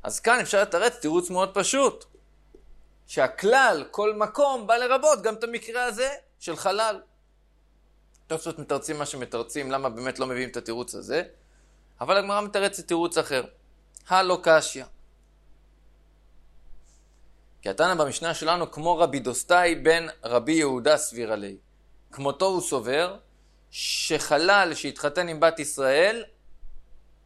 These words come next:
ביתו לא פסולה לכהונה, אלא היא כשרה לכהונה. ובאמת לא הולכים אחר הזכר.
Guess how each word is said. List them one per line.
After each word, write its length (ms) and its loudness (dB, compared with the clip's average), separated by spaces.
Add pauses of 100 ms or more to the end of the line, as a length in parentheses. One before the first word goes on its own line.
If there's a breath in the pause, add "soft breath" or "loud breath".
(720)
ביתו 960 2 (1160)
לא 340 2
פסולה 360 2
לכהונה, 600 0 (560)
אלא 140 -2
היא 120 0
כשרה 440 4
לכהונה. 560 -2 (1300)
ובאמת 420 -2
לא 140 6
הולכים 280 2
אחר 260 6
הזכר. 460 0